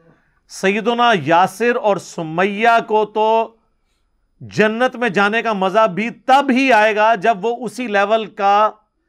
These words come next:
बदला अबू जहल से क़यामत वाले दिन लेंगे। तो मोमिनीन के दिलों को ठंडा करने के लिए भी मुजरिमीन को सजा देना जरूरी है।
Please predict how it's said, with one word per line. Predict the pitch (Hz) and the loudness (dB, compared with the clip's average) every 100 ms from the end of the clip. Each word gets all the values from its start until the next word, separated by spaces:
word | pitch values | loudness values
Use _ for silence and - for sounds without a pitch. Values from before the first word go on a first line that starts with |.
| _ _ | _ _
बदला | 117 98 254 226 277 226 | -8 0 2 4 4 4
अबू | 208 208 208 | 4 0 0
जहल | 208 220 | 0 0
से | 202 | -2
क़यामत | 208 196 185 185 | -6 -6 -6 -6
वाले | 170 165 | -6 -6
दिन | 147 | -6
लेंगे। | 185 139 160 151 87 _ _ 190 _ 160 160 160 147 _ _ _ _ - _ _ _ _ _ - | -8 -6 -6 -8 -14 _ _ _ _ _ _ _ _ _ _ _ _ -20 _ _ _ _ _ -4
तो | 220 | -2
मोमिनीन | 190 208 202 208 233 277 277 | 0 0 2 2 2 -2 0
के | 277 | 0
दिलों | 170 214 262 | 2 0 0
को | 262 285 | 0 -2
ठंडा | - 269 285 320 320 | 0 -2 2 4 4
करने | 302 262 269 | 2 0 0
के | 196 247 | 0 -2
लिए | 233 220 | -2 -2
भी | 247 | -2
मुजरिमीन | 220 190 214 220 226 | -4 -2 -2 -2 -4
को | 240 | -4
सजा | 175 190 190 | -2 2 2
देना | 185 175 | 2 -4
जरूरी | 156 147 135 120 | -6 -8 -10 -12
है। | 92 | -16